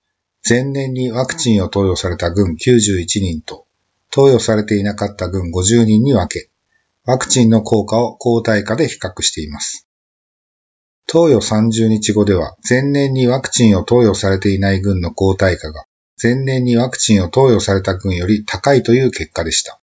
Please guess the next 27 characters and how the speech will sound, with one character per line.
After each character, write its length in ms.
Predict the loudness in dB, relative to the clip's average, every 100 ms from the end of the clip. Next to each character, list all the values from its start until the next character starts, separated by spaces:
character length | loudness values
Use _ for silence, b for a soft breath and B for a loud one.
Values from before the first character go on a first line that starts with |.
| _ _ _ _ _ _ _ -2
こ 120 | 2
の 120 | 4
論 240 | 4 2
文 220 | 0 0 2
を 80 |
も 140 | 2 2
と 120 | 0
に、 200 | -2 -6
イ 160 | 0 0
ン 40 |
フ 140 | 0 0
ル 120 | 2
エ 100 | 2
ン 80 | 2
ザ 100 | 2
ワ 140 | 2
ク 100 | -2
チ 200 | -2 -2
ン 60 | -2
は 140 | -4
無 160 | -6 0
効 220 | 2 4
で 160 | 4
あ 60 | 2
る 100 | 0
と 120 | -8
か、 200 | -16 -18